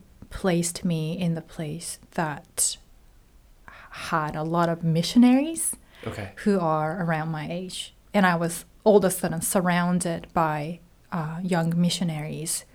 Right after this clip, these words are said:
Speaker 1: who wanted to hang out with me, who wanted to grow with me,
Speaker 2: Mm.
Speaker 1: who wanted to invest into me. Um,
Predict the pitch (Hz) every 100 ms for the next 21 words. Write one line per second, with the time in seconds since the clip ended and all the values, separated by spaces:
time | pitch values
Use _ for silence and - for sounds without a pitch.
0 | - - 185 170 156 - 170 165 180 185
1 | 190 - 196 180 180 156 156 175 190 180
2 | 175 170 175 - 190 107 - - - -
3 | - 196 170 170 156 151 151 147 - 175
4 | - 180 170 175 170 - - - - -
5 | 196 185 175 165 160 160 196